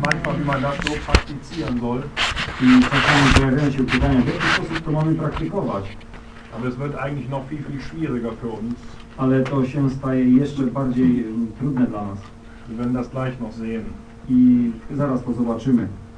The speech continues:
Speaker 1: Aber dieser göttliche Maßstab wird auch für die Frauen benutzt.
Speaker 2: Ale ten Boży wzorzec jest użyty także i dla, e, kobiet.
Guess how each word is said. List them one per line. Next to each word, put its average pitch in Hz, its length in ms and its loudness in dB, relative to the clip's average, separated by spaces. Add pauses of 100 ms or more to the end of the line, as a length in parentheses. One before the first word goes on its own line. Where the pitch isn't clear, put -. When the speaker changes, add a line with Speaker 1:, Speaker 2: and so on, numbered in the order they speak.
(180)
Speaker 1:
Aber 131 160 -6
dieser 151 280 -4
göttliche 156 480 -6
Maßstab 151 840 -2
wird 135 140 -6 (120)
auch 160 220 -4 (120)
für 190 80 -12
die 190 120 -10
Frauen 190 520 -6
benutzt. 110 260 -8 (460)
Speaker 2:
Ale 131 380 4 (100)
ten 139 380 6
Boży 147 380 2
wzorzec 143 460 -2
jest 135 160 -2 (100)
użyty 156 380 -2
także 131 400 0
i 131 160 2
dla, 117 280 2
e, 113 40 -2 (760)
kobiet. 101 300 -4